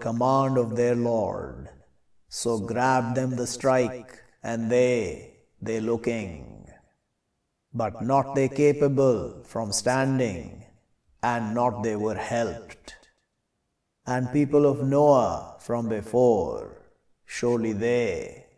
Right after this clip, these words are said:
they were people rebellious. And the heaven, we constructed her with strength, and surely we to be expanding. And the earth,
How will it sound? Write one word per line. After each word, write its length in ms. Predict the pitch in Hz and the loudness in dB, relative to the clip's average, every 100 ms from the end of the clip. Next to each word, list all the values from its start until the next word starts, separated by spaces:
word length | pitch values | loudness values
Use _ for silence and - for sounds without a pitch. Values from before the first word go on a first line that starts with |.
| _ _ | _ _
they 320 | 101 104 123 123 | -10 -2 0 2
were 200 | 120 113 | 0 -2
people 460 | 131 123 123 113 | -2 -2 -2 -4
rebellious. 840 | 101 98 87 113 123 110 69 - - - - - - _ _ _ _ _ _ _ _ _ - | -4 -6 -4 -2 -2 -2 -6 -8 -10 -10 -12 -14 -20 _ _ _ _ _ _ _ _ _ -2
And 300 | 123 127 127 | 0 2 2
the 120 | 120 | 2
heaven, 720 | 135 139 131 127 95 80 87 - _ _ _ _ _ _ - | 4 4 2 0 -2 -10 -16 -20 _ _ _ _ _ _ -8
we 180 | 117 110 | -6 -4
constructed 840 | 123 113 - - 131 135 123 104 | -6 -6 -6 0 0 0 -2 -2
her 640 | 117 120 101 78 - - - - | -2 -2 -2 -4 -8 -14 -20 -12
with 220 | 98 90 | -8 -8
strength, 720 | - - 113 95 82 - - _ _ _ _ _ _ - | -8 -4 -4 -4 -10 -16 -20 _ _ _ _ _ _ -10
and 220 | 104 95 | -8 -6
surely 440 | - 117 117 110 | -2 -2 -2 -4
we 760 | 107 127 135 104 87 - - _ - | -2 2 2 0 -6 -14 -20 _ -14
to 100 | 104 | -10
be 160 | 98 | -8
expanding. 1120 | 90 - - 101 101 92 82 78 69 - - 95 - _ _ _ _ _ _ _ _ _ _ - | -6 -8 -6 -4 -4 -6 -8 -10 -14 -18 -20 -20 -20 _ _ _ _ _ _ _ _ _ _ -6
And 240 | 120 123 | -2 0
the 160 | 127 131 | 4 6
earth, 760 | 143 151 131 143 113 - - | 10 10 8 4 -6 -14 -20